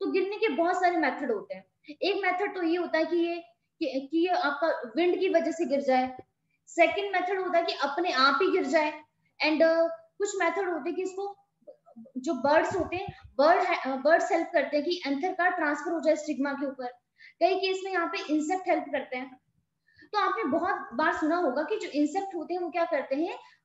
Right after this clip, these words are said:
Plant के अंदर pollination करते हैं। तो pollination यही होता है कि ये जो anther है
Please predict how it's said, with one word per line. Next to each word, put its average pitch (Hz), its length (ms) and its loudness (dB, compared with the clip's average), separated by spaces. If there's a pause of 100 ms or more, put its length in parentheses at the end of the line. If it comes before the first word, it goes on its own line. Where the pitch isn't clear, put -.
(140)
Plant 311 420 4
के 392 60 -6
अंदर 370 200 -2
pollination 403 580 0
करते 262 260 0
हैं। 190 200 -12 (400)
तो 381 140 -4
pollination 403 600 2
यही 349 180 2
होता 330 260 -2
है 349 160 0
कि 403 100 -6 (100)
ये 381 160 0
जो 403 100 -4 (120)
anther 269 360 0
है 294 240 -2